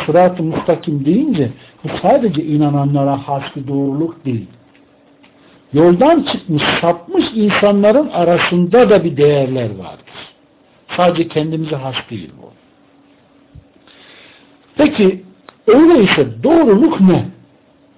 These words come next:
Herkes doğruluktan yanaysa, niçin doğru söyleyeni dokuz köyden kovarlar atasözünü söylemiş atalarımız?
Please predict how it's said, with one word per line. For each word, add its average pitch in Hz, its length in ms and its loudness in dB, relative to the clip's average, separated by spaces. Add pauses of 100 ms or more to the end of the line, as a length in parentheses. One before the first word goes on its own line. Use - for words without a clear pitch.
(140)
Herkes 214 560 -2
doğruluktan 160 680 2
yanaysa, 156 720 4 (760)
niçin 240 480 2
doğru 180 320 6
söyleyeni 151 680 2
dokuz 147 300 -4
köyden 131 460 -2
kovarlar 120 420 -2
atasözünü 110 760 -10 (380)
söylemiş 92 440 -14
atalarımız? 92 580 -18